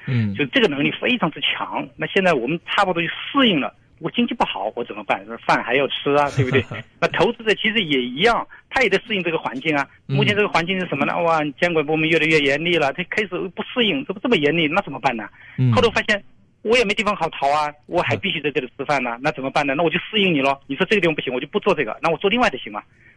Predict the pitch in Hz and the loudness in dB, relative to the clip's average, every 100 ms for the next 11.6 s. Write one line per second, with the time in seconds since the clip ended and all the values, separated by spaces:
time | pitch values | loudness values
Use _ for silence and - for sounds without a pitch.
0 | _ - 107 98 214 240 214 170 147 120 | _ -6 -2 0 0 2 2 0 -4 -4
1 | 165 190 214 226 214 190 170 147 127 - | -8 -4 0 2 2 2 2 0 -4 -8
2 | 180 156 127 110 113 113 143 143 - - | -10 -8 -8 -10 -6 -2 0 0 -4 -8
3 | - 175 202 - - - 277 226 156 135 | -2 -2 -2 -4 -10 -4 2 2 2 0
4 | 113 131 123 117 120 - 120 107 127 135 | -2 -4 -2 -2 -4 -4 -6 -4 -2 0
5 | - 175 117 - - - - - 131 127 | 2 0 0 -4 -4 -8 -14 -2 2 2
6 | 110 95 233 143 123 147 135 123 170 202 | 0 0 0 0 -2 2 2 2 0 0
7 | - 254 247 165 202 208 208 - 175 202 | 2 2 0 0 0 0 -4 -2 -2 -2
8 | 170 - 156 143 139 139 196 160 - 170 | -4 -8 -8 -2 0 0 0 -2 0 -2
9 | 180 175 214 190 185 185 143 170 117 - | 0 2 4 2 0 0 0 -2 -4 -12
10 | - - 208 285 240 214 233 220 294 190 | -14 -12 -2 0 2 0 -2 -2 0 0
11 | 123 117 117 165 185 | 0 -6 -12 -12 -8